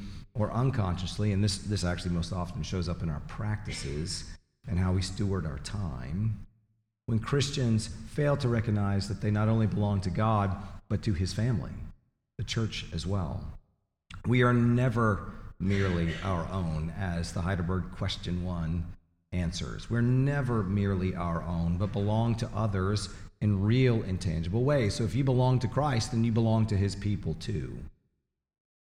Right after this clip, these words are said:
To be a member of this church, then, puts obligations on you. That's why when someone becomes a member here,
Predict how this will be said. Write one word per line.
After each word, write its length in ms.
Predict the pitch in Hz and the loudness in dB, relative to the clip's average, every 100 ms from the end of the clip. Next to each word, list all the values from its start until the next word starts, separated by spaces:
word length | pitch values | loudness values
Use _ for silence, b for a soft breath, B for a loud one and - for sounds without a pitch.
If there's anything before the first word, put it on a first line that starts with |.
| _ _ _ - | _ _ _ -6
To 60 | |
be 120 | 113 143 | 2 4
a 40 | |
member 220 | 143 143 | 4 4
of 100 | 135 | 4
this 120 | 117 | 0
church, 280 | - 156 - | -2 -2 0
then, 240 | 113 104 101 | 0 2 0
puts 360 | - 107 - | -2 -6 -4
obligations 720 | 98 98 104 104 107 107 87 | -2 0 2 2 0 0 -2
on 260 | 85 78 73 | -2 -2 -4
you. 100 | 65 65 73 - _ _ _ - | -6 -8 -10 -12 _ _ _ -4
That's 200 | 107 123 | -2 2
why 240 | 120 113 | 4 4
when 220 | 110 110 | 4 2
someone 380 | 101 123 117 113 | 2 2 4 4
becomes 380 | 107 113 110 101 | 2 2 2 2
a 40 | |
member 300 | 101 117 127 | 2 2 2
here, 440 | 92 82 80 101 | 0 0 0 -2